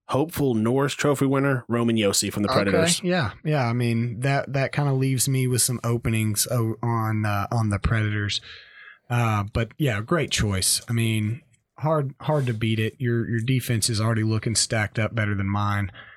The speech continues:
Speaker 2: Uh, but I just went with a couple placeholders, I think, to round out my defense last week. So, all right. So I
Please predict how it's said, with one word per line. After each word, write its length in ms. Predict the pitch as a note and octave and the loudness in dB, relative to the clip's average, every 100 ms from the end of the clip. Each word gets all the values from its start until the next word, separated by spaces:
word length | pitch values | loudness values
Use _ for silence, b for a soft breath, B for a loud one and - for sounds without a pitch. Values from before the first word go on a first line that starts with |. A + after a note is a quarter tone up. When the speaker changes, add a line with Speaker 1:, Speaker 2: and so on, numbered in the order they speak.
| B B _ | B B _
Speaker 2:
Uh, 280 | A#2 A2 G#2 | -2 0 0
but 160 | G2+ A2+ | 0 0
I 80 | C3+ | 0
just 240 | C#3 - | 0 0
went 160 | C3 A2+ | 0 0
with 140 | A2+ | -4
a 40 | - | -2
couple 320 | B2 A#2 F#2+ | -2 0 -2
placeholders, 800 | - A#2 A2 - G#2 G2+ G2+ F#2 | -2 0 0 0 0 0 0 0
I 80 | G2+ | -2
think, 380 | - G#2 G#2 - | 0 -2 -2 -2
to 220 | - G2+ F#2+ | -2 0 0
round 320 | G2+ G#2 G2 | 0 0 0
out 180 | G2 G2+ | 0 0
my 140 | G#2 G2 | -2 -2
defense 560 | G2 F#2 G#2 G2 - | -2 -2 -2 0 0
last 300 | G2+ F#2+ - | 0 -2 -2
week. 280 | G#2+ F#2+ - | -2 -6 -4
So, 300 | - G2 F#2+ - - | -2 -2 -4 -8 -6
all 100 | F3+ | -2
right. 340 | F#3 F#3 D3+ | 0 0 0
So 360 | - D3 C#3+ C#3+ | 0 0 0 0
I 420 | C#3+ E3 G3 G3+ | 0 2 2 2